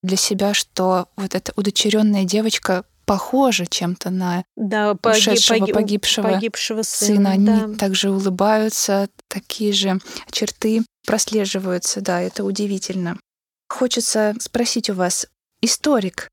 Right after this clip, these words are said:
Speaker 1: который занимается проблемой гулага, он в первую очередь обращается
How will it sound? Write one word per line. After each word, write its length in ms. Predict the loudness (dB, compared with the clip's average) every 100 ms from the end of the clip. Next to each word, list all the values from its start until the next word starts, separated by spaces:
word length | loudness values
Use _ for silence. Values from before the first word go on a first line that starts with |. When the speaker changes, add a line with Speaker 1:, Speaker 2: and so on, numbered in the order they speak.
| -2
Speaker 1:
который 380 | -2 0 2 4
занимается 580 | 4 4 4 2 -2
проблемой 500 | -2 -2 0 0 0
гулага, 540 | 0 0 0 -2 -4 -8 _ 0
он 200 | 2 2
в 100 | 0
первую 400 | 0 2 2 0
очередь 580 | 0 0 0 0 0 -2
обращается 680 | -2 -2 0 2 2 0